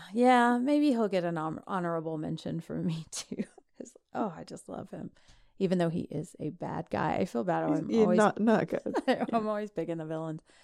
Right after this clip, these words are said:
Speaker 1: Well, all right. Let's talk about predictions. So we know we're going to Russia, or we
Speaker 2: Yeah.
Speaker 1: think we might be going to Russia. But Rachel, what do you think might happen next? And what are you excited to see?
Speaker 2: Yeah, so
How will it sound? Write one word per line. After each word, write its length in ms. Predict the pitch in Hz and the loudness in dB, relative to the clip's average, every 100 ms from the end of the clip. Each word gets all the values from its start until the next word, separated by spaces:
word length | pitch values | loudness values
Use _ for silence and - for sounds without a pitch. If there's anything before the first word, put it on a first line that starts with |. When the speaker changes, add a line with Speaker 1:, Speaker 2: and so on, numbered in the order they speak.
| _ _ _ _ _ _ | _ _ _ _ _ _
Speaker 1:
Well, 380 | 339 339 339 339 | 8 10 10 8
all 160 | 294 285 | 8 8
right. 380 | 196 170 165 - | 8 6 4 2
Let's 400 | 269 311 349 359 | 4 8 8 6
talk 200 | - 427 | 6 6
about 280 | 427 440 427 | 8 6 6
predictions. 800 | - 311 254 254 - 262 247 247 | 2 6 6 6 6 6 8 6
So 180 | - 262 | 8 8
we 220 | 254 269 | 8 8
know 240 | 277 294 453 | 8 8 10
we're 140 | 392 | 8
going 280 | 320 349 339 | 8 8 8
to 100 | 233 | 6
Russia, 720 | 185 190 320 - 160 175 226 - | 4 4 2 4 6 6 4 4
or 480 | 226 226 220 208 - | 6 6 6 2 0
we 180 | 240 | -2
Speaker 2:
Yeah. 440 | 233 233 175 214 185 | 0 2 4 6 6
Speaker 1:
think 60 | - | 6
we 120 | 277 | 6
might 200 | 233 202 | 6 4
be 120 | 208 | 2
going 240 | 214 208 202 | 4 4 2
to 120 | 220 | 2
Russia. 380 | 220 226 240 233 | 2 2 0 0
But 240 | 294 - 339 | 0 -2 0
Rachel, 340 | 381 381 381 | 2 4 4
what 80 | 415 | 4
do 60 | |
you 80 | 480 | 4
think 160 | 523 - | 0 -2
might 220 | 330 - | 0 0
happen 360 | 240 269 262 233 | 0 0 2 2
next? 380 | 226 233 - - | 2 -2 -6 -6
And 140 | 226 | -4
what 100 | 247 | -2
are 60 | 330 | -4
you 80 | |
excited 420 | 349 - 302 294 254 | -6 -6 -6 -6 -6
to 80 | |
see? 400 | 247 311 339 202 - _ _ _ _ _ _ _ | -8 -6 -6 -8 -12 _ _ _ _ _ _ _
Speaker 2:
Yeah, 420 | 180 170 180 151 | -2 0 4 4
so 380 | 170 196 190 160 | 6 6 6 6